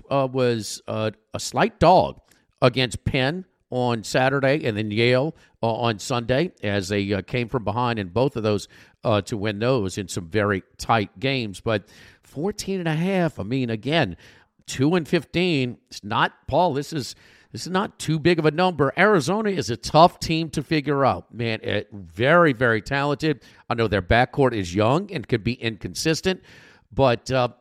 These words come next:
man, they struggled against a U C L A team that just lost one player after the next, after the next, after the next,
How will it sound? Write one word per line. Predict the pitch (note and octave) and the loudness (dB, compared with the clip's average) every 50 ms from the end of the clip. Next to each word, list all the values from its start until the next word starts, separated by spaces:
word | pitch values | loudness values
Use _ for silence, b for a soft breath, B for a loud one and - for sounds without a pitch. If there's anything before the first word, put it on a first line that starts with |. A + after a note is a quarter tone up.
| _ - | _ -10
man, | G2+ D#3+ F3 D3+ C#3 | -6 -4 -4 -2 0
they | F3 G3+ | -2 -2
struggled | F3+ - - - F#3+ G3+ G#3 - E3+ D#3+ C#3+ | -2 -4 -2 4 6 6 6 6 4 2 2
against | C#3+ B2+ D3 C3+ - C3+ | 2 0 -2 -4 -4 -6
a | B2+ | -6
U | D3+ E3 | -6 -6
C | - - D#3+ | -4 0 0
L | D3 C#3+ C#3+ | 0 2 2
A | D#3 D#3+ | 0 -2
team | - - F#3 G#3 G3+ E3+ | -2 -6 -6 -6 -6 -6
that | C#3 A2 | -6 -6
just | - C#3 A#2 - - | -6 -8 -10 -10 -12
lost | F#2+ G#2+ G2 - - | -12 -12 -14 -14 -16
one | A2 A2 C3+ F3 G#3 G3 | -12 -4 -2 -2 -2 -2
player | B2+ G#2 F2+ G2 F#2+ E2+ E2+ | -2 -4 -4 -4 -4 -6 -8
after | E2 D#2 - - F2+ | -10 -12 -14 -18 -18
the | E2+ G2+ | -16 -12
next, | A2+ C#3+ F#3 F3+ C3 F#2 - - | -8 -4 -2 -2 -2 -4 -6 -12
after | - C#2 - - G2 | -16 -14 -14 -14 -14
the | F2 F#2+ | -14 -12
next, | F2+ A2 E3 G3 E3 - - - | -6 -4 -2 -2 -2 -2 -6 -8
after | G#2+ - B2 | -8 -8 -8
the | G#2+ B2 | -6 -6
next, | D3 F3+ G3+ - - | -6 -6 -6 -8 -12